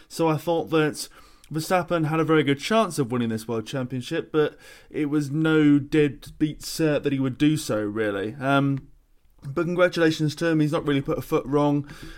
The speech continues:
Aside from Singapore, as you say, that he's been pretty much untouchable.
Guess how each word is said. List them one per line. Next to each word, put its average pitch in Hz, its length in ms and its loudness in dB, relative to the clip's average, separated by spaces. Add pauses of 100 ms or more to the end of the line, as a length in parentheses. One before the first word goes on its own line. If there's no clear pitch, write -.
Aside 147 420 2
from 135 300 0
Singapore, 135 480 0
as 117 80 -8
you 127 40 -6
say, 139 240 0
that 123 140 -2
he's 127 220 0
been 127 180 -2
pretty 127 200 -2
much 127 280 -2
untouchable. 127 840 -4